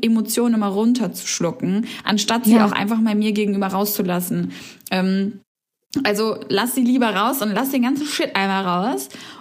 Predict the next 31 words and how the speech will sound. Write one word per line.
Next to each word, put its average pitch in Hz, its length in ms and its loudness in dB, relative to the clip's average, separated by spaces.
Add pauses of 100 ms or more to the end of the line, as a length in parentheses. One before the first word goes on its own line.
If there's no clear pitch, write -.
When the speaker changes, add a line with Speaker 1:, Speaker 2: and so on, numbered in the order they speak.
Speaker 1:
Und, 247 480 2
ähm, 226 380 2 (100)
ich 233 120 0
weiß 254 220 0
das 262 180 -4
aber 226 220 0
auch - 80 -2
mittlerweile 233 420 2
echt 214 220 -2
einzuordnen, 170 800 0
wenn 180 100 0
mein 185 180 0
Partner 175 380 -4
sich 175 140 -4
total 185 340 -4
aufregt, 220 500 -2 (280)
dann 214 300 0
nehme 247 200 2
ich 269 140 2
auch 226 180 -2
gewisse 220 380 0
Dinge 240 320 4
nicht 254 360 2
persönlich, 247 540 2
weil 208 160 2
ich 214 100 0
einfach 208 300 -2
weiß, 233 280 0
der - 140 -2
ist 240 140 -6
gerade 190 480 -2